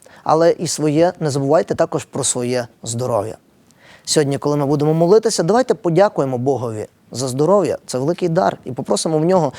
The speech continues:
сили для нашого духовного здоров'я. Наш добрий Небесний Батько,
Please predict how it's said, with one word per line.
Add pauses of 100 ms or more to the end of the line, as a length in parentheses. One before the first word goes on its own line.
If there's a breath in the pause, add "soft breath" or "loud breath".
(140 loud breath)
сили
для
нашого
духовного
здоров'я. (2250 loud breath)
Наш
добрий
Небесний
Батько,